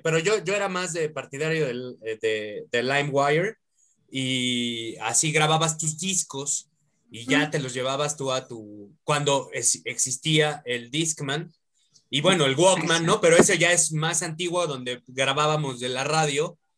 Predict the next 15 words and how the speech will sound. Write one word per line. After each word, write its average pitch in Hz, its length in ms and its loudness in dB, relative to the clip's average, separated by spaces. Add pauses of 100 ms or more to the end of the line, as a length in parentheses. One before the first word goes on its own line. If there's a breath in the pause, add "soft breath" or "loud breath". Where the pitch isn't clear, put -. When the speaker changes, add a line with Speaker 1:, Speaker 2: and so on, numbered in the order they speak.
(320)
Speaker 1:
eh, 110 560 -4
nuestras, 113 540 -4 (280)
yo 156 160 4
recuerdo 190 680 4
haberle 151 600 4
hablado 151 560 2
como 117 480 -8 (580)
mediodía 156 760 4
a, 120 300 -4 (380)
a, 117 920 -2
a 110 60 -4
Martín 127 360 -2
Hernández. 160 680 0 (160)
Speaker 3:
Martín 196 400 4
Hernández, 190 600 2